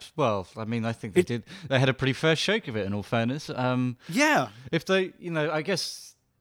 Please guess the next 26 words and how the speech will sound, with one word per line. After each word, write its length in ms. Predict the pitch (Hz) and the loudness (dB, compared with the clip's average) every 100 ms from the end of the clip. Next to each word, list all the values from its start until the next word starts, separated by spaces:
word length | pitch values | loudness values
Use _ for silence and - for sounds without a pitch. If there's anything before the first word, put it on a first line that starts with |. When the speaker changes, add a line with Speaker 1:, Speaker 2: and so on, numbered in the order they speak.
| _ _ _ _ | _ _ _ _
Speaker 1:
you 100 | 147 | 2
know, 100 | 139 | 4
the 80 | 127 | 4
pitch 280 | 123 165 - | 4 2 4
would 100 | 151 | 2
have 60 | 127 | 4
been 140 | 131 | 4
like, 180 | 120 107 | 4 2
"It's 140 | 123 | 0
obviously 360 | 131 127 - 113 | 0 0 -2 -2
a 40 | 98 | 2
very 480 | 127 120 117 101 101 - - | 4 4 4 -2 -10 -16 -4
lucrative 400 | 123 107 107 101 | -2 -2 -2 0
market 460 | 117 120 - 104 | 2 2 -2 -6
and 120 | 110 107 _ - | -6 -10 _ -14
such 300 | - 110 - | -8 -8 -6
and 80 | 107 | -6
such 200 | 104 110 | -6 -8
and 80 | 104 | -8
such." 240 | 104 - - - - _ - | -10 -10 -18 -20 -20 _ 4
But, 280 | 131 127 - | 4 6 4
um, 460 | 127 120 113 104 _ _ - | 4 4 2 -2 _ _ 0
I'm, 180 | 123 123 113 | 0 0 0
when 180 | 143 147 | 2 4
you 200 | 135 120 _ | 2 -2 _
mu-, 220 | 135 147 | -4 -4